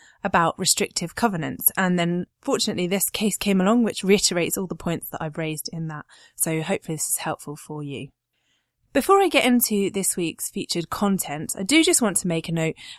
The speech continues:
and mention about the national living wage. For those of you who listen regularly, would have heard in episode fifty-one me talking about the national minimum wage, including the living wage. Now, this came into force on the first of April,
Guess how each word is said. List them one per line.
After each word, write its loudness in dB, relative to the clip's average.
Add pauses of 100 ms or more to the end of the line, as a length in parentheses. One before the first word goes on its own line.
and 6
mention 2
about 2
the -2
national -2
living 0
wage. -6 (340)
For -2
those 6
of -2
you 2
who 2
listen 0
regularly, 0
would 0
have -2
heard -2
in -6
episode -2
fifty-one -2
me -2
talking -6
about -8
the -8
national -6
minimum -4
wage, 0 (340)
including -4
the -4
living -4
wage. -4 (320)
Now, 0
this 4
came 2
into -2
force 0
on -2
the -4
first -2
of -6
April, -2